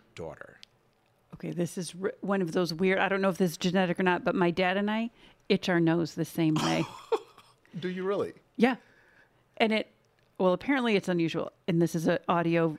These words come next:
Speaker 2: so great. I, I can't demonstrate. <laughs> But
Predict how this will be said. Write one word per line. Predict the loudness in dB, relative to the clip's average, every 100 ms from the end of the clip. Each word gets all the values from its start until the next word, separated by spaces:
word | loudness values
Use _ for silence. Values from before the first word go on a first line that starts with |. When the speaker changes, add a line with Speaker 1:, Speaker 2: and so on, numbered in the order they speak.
| _ -6
Speaker 2:
so | -2 0
great. | 0 0 -2 -4
I, | -6 -6 -4
I | -2
can't | 0 -2 0
demonstrate. | 2 2 0 -2 0 4
<laughs> | 4 4 2 4 2 0 -2 -4 0 -2 -2 -6 -8 -6 -8 -8 -10 -14 -8 2
But | 4 4